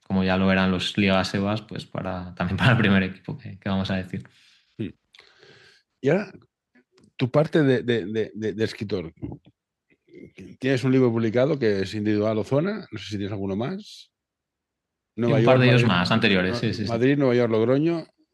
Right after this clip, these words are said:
Speaker 2: ¿Tienen, son, son literatura narrativa o tienen algo que ver con el deporte? ¿O es, es tu,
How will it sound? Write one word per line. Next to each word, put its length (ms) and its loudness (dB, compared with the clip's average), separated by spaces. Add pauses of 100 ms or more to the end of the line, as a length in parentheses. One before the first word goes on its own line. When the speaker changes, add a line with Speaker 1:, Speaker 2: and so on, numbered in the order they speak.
(600)
Speaker 2:
¿Tienen, 400 0
son, 300 0
son 180 -2
literatura 560 4
narrativa 720 0
o 180 0
tienen 300 -4
algo 160 2
que 80 0
ver 80 0
con 140 0
el 60 -2
deporte? 560 0
¿O 100 -2 (260)
es, 260 -6
es 260 -6
tu, 460 2